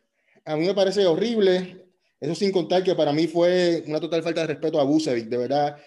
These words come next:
Así tú no le pagas al, al mejor jugador de, de tu equipo, que fue un free agent y prefirió recibir menos dinero en Orlando. Que eso es bien importante.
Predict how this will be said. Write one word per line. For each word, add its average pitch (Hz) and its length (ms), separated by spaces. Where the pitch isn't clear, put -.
Así 156 240
tú 160 100
no 165 120
le 156 100
pagas 160 260
al, 147 440
al 147 140
mejor 139 180
jugador 156 440
de, 139 200
de 131 140
tu 135 100
equipo, 160 520
que 135 120
fue 156 420
un 160 200
free 156 240
agent 170 560
y 143 80
prefirió 139 380
recibir 160 340
menos 156 440
dinero 156 400
en 147 100
Orlando. 131 720
Que 135 80
eso 175 280
es 147 60
bien 175 160
importante. 156 720